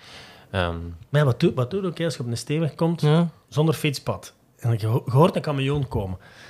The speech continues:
Speaker 2: Ik heb altijd zoiets van, ik hoop dat hij mij maar gezien heeft, hè. Maar, maar als hij even op zijn gsm bezig is en heeft nu niet gezien, ja, dat, dat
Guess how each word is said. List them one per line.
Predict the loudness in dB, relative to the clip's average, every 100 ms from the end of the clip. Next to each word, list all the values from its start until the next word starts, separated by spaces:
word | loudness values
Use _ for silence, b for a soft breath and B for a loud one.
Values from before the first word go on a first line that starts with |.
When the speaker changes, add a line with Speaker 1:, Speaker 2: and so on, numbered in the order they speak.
| B B
Speaker 2:
Ik | 4 4
heb | -2
altijd | 2 0
zoiets | 2 0
van, | 0
ik | -2 0
hoop | 6 6 4 0
dat | 0 2
hij | 4
mij | 4 4
maar | 4 2
gezien | 2 4 4
heeft, | 4 2
hè. | 0 0
Maar, | 0 -2
maar | 0 2
als | 2
hij | 2
even | 2 0 0
op | 0
zijn | 2 2
gsm | 4 2 2 2
bezig | 2 0 0
is | 2
en |
heeft | 2 2
nu | 2
niet | 2
gezien, | 2 -2 0 0
ja, | -2
dat, | -4 -8
dat | -8 -10